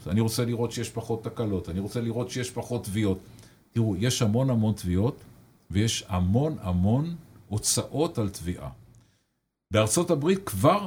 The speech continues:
מסתמנת ירידה. אנשים הגיעו שם לחשיבה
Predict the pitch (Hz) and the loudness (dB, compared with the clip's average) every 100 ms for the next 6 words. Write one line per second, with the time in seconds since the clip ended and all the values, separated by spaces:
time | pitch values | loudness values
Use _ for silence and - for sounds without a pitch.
0 | 101 110 - - 98 123 110 - 95 87 | -4 -4 -2 -2 0 -2 -4 -6 -6 -6
1 | 71 67 - 90 101 - 185 - 120 104 | -10 -14 -10 -4 -2 -2 -2 -2 -4 2
2 | 143 151 - 156 151 - - - _ _ | 2 2 2 -2 -2 -10 -18 -20 _ _
3 | 98 107 113 - 104 92 - 90 123 | -4 -2 0 -2 -2 -4 0 2 2